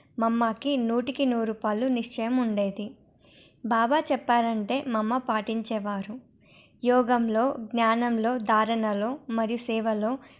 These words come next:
మమ్మ యొక్క ప్రతి మాట శక్తిశాలిగా ఉండేది. మమ్మకి ఎవరి పట్ల ఆకర్షణ కలగలేదు మరియు ఎవరి పట్ల ద్వేషము కలగలేదు. మమ్మ అందరినీ తనవారిగా చేసుకుంది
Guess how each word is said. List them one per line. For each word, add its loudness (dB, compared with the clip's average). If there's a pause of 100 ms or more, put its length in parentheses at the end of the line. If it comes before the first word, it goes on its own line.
(160)
మమ్మ 2
యొక్క 2
ప్రతి 0
మాట 0
శక్తిశాలిగా -4
ఉండేది. -2 (1000)
మమ్మకి 0
ఎవరి 2
పట్ల 2
ఆకర్షణ 0
కలగలేదు 0 (680)
మరియు 0 (120)
ఎవరి 2
పట్ల 0
ద్వేషము -2
కలగలేదు. -2 (920)
మమ్మ 2
అందరినీ 2
తనవారిగా 2
చేసుకుంది -4